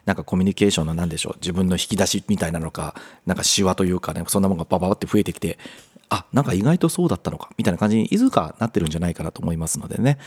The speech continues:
えー、あんまり無理はしなくてもいいと思いますけど、ちょっと試してみていただければなと思ってます。では次のおはがき行ってみましょう。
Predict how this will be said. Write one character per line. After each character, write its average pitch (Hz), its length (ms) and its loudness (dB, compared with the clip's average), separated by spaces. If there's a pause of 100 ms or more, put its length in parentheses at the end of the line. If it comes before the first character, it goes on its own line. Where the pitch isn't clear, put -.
(400)
え 117 220 4
ー、 - 20 4
あ 139 40 4
ん 165 40 6
ま 196 60 6
り 196 80 4
無 214 80 6
理 226 100 4
は 95 80 4
し - 140 0
な 92 80 2
く - 60 -10
て - 60 -6
も 85 100 -2
い 90 40 2
い 90 60 0
と - 80 -8
思 - 100 -6
い - 40 -6
ま 101 100 -4
す - 80 -4
け - 80 0
ど、 147 220 4
ち - 100 -4
ょ - 20 4
っ - 40 0
と - 140 -6
試 92 80 0
し - 40 -2
て - 80 -6
み 85 100 -8
て - 80 -10
い 80 60 -12
た - 80 -10
だ 87 80 -4
け - 100 -4
れ 92 60 -4
ば 85 80 -4
な 131 100 2
と - 160 -8
思 85 160 -10
っ - 20 -12
て - 140 -16
ま 110 140 0
す。 - 120 -6 (1200)
で 220 120 6
は 165 140 0
次 170 280 -2
の 147 120 2
お - 20 0
は 117 140 -2
が 101 80 -4
き - 80 -10
行 95 40 -12
っ - 20 -18
て 117 100 -4
み 110 80 2
ま 104 100 0
し - 160 -4
ょ 82 40 -2
う。 - 40 -6